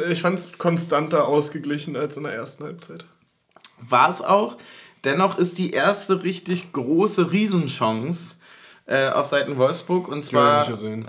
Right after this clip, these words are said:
Speaker 2: neunundfünfzigste Minute, die Hereingabe. Ich glaube, eingeleitet von Metscher in den Lauf von, äh, Gerhard steht hier. Und dann, äh, gab's den, diesen, diesen Chipball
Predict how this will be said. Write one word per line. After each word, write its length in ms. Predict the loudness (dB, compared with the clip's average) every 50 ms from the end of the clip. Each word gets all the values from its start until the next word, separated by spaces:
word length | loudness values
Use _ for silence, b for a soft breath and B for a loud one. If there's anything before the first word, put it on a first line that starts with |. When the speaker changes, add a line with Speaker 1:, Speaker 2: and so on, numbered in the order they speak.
| -10 -8
Speaker 2:
neunundfünfzigste 960 | -4 0 0 2 2 2 2 2 2 2 2 0 0 -2 -2 -2 -2 -6 -6
Minute, 460 | -6 -4 -4 0 0 0 2 0 0
die 140 | 0 2 2
Hereingabe. 680 | 2 2 2 0 0 2 2 2 2 2 0 0 0 -2
Ich 260 | -2 -4 -6 -8 -6
glaube, 640 | -2 2 2 4 4 2 0 0 0 0 0 0 -4 B B B B B B B B B B -2
eingeleitet 680 | -2 -2 0 -2 -2 0 2 2 2 2 0 -6 -6
von 360 | 0 0 0 2 0 -2 -4 -2
Metscher 540 | -2 -4 -4 -2 0 2 2 2 2 -2 -4 B B B B B B B B B _ _ _ _ _ _ _ _ _ _ _ _ _ _ _ _ _ -14 -6
in 120 | -4 0 0
den 140 | 2 2 6
Lauf 400 | 6 8 8 6 4 2 -2 0
von, 300 | 0 2 2 0 -2 -2
äh, 420 | 0 2 2 2 4 2 2 0 -2 -2
Gerhard 400 | 2 4 4 4 4 2 0 -2
steht 380 | -8 -12 -12 -8 -6 -6 -2 4
hier. 160 | 4 4 4
Und 160 | 4 2 2
dann, 160 | 0 0 0 2
äh, 180 | 2 0 2 4
gab's 260 | 2 2 0 0 -4
den, 300 | -4 -2 0 -2 -2 -4
diesen, 300 | -4 -2 -2 0 -2 -2
diesen 380 | -4 -8 -6 -6 -4 -4 -4 -4
Chipball 520 | -4 -4 -4 0 2 2 4 4 2 0